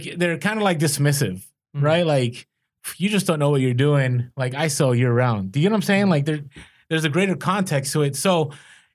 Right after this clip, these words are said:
Speaker 1: you gotta get in this mindset that ultimately, and we talked about this in several podcasts, that you gotta find the model that works for you, right? So if you know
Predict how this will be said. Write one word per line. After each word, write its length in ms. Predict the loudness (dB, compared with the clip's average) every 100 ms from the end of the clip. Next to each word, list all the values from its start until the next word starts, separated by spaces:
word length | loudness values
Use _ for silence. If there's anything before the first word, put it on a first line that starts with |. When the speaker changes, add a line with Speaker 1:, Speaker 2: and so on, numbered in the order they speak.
| _ -20 -10
Speaker 1:
you 100 | -4 0
gotta 220 | 0 2
get 140 | 2
in 80 | 4
this 140 | 2
mindset 640 | 2 2 2 0 0 0 2
that 240 | 0 0 -2
ultimately, 840 | 0 2 0 0 2 2 2 2
and 120 | 2
we 120 | 2
talked 300 | 0 0 0
about 200 | 0 0
this 220 | 0 0 -2
in 80 |
several 260 | -2 0 -2
podcasts, 640 | 0 0 0 0 0 0
that 240 | -2 -2 -4 -14 -20 -20 _ _ -6
you 140 | 0
gotta 140 | 0
find 200 | 2 0
the 40 | 2
model 260 | 2 2
that 160 | 2 0
works 260 | 0 0 0
for 140 | -2
you, 380 | 0 0 0 -8 _ _ -4
right? 320 | -2 -2 -4
So 560 | -2 2 4 2 0 -6 _ _ _ _
if 300 | -4 -2 0
you 180 | 2 2
know 560 | 4 4 4 2 0